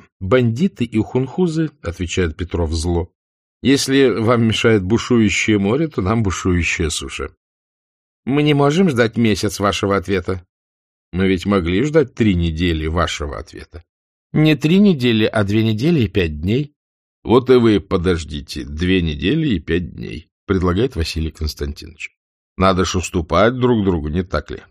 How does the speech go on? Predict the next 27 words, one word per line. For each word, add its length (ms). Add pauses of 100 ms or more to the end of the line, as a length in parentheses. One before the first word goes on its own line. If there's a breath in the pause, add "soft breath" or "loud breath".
(320)
«Ну 120
что 220
ж», 220
говорит 320
Мацусима, 580 (380)
«мы 120
подождём 500
три 180
недели. 520
Это 240
крайний 360
срок. 420 (440)
Если 260
вы 120
откажетесь 600
принять 400
наше 280
предложение, 800
мы 120
будем 300
вынуждены 680
решать 460
это 220
с 80
другим 420
русским 420
правительством, 840